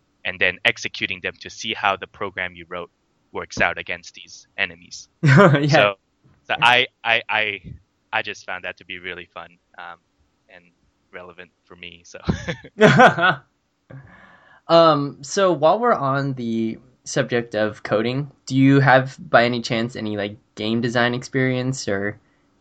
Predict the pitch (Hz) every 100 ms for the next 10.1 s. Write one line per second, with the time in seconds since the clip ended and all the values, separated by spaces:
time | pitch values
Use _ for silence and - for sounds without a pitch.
0 | _ 107 107 104 107 113 127 117 113 -
1 | 123 120 120 135 - _ _ _ _ _
2 | _ _ _ _ 123 135 139 139 139 120
3 | _ 120 135 156 160 120 110 107 107 113
4 | 120 - - 104 101 101 98 101 101 95
5 | - - - _ _ _ _ _ _ _
6 | - 90 90 - 95 90 95 92 95 92
7 | - 98 87 92 87 90 87 90 90 87
8 | 82 82 - 139 127 110 104 131 120 123
9 | 135 127 135 135 127 123 131 131 127 117